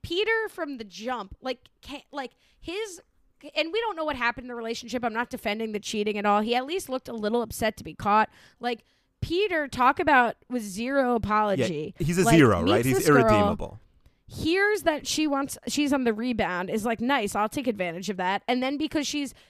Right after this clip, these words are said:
Speaker 1: slightly too emotionally invested by sending text messages, is willing to laugh about ghosting her at the restaurant and not even send a text excuse. So to me, he doesn't have even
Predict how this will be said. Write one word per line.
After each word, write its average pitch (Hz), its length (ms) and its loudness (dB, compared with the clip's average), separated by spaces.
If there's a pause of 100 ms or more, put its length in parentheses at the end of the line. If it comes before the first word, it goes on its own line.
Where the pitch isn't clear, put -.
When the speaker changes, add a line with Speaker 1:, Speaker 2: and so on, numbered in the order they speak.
Speaker 1:
slightly 330 680 -2
too 330 380 4
emotionally 262 500 2
invested 220 540 0
by 208 120 2
sending 226 400 -4
text - 320 -4
messages, 190 580 -2 (340)
is 269 200 -2
willing 269 320 0
to 254 120 -2
laugh 220 420 2
about 262 320 2
ghosting 226 460 0
her 202 220 -2 (120)
at 294 280 4
the 285 100 -8
restaurant 196 580 -6
and 240 120 -4
not 220 180 -2
even 233 240 -6
send 202 340 -4
a 202 100 -8
text 190 260 -8
excuse. 170 420 -10 (240)
So 262 260 2
to - 200 -2
me, 311 420 -2 (280)
he 285 240 -10
doesn't 269 280 -6
have 247 320 -4
even 247 500 -8